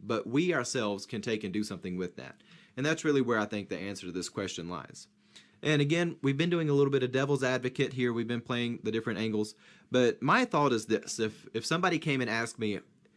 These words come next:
as a pastor, they said, "Is fiction sin?" As, as a person, do I need to feel guilty because I watch this? Um, even things that's sort of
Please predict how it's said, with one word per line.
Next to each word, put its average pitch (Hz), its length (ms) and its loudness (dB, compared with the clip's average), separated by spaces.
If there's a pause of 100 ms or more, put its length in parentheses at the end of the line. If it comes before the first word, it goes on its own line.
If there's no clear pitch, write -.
(200)
as 120 220 -2
a 113 60 2
pastor, 113 360 -2
they 107 100 2
said, 101 320 0
"Is 135 180 2
fiction 139 340 -2
sin?" 139 460 0
As, 113 360 -2
as 107 200 -4
a 107 80 0
person, 131 380 -2
do 117 120 2
I 123 80 2
need 127 160 0
to 120 60 -4
feel 117 160 0
guilty 143 380 0
because 113 320 0
I 104 80 0
watch 117 340 0
this? 123 400 0 (400)
Um, 123 180 0
even 143 200 2
things 139 240 -2
that's - 380 -4
sort 131 220 0
of 113 300 0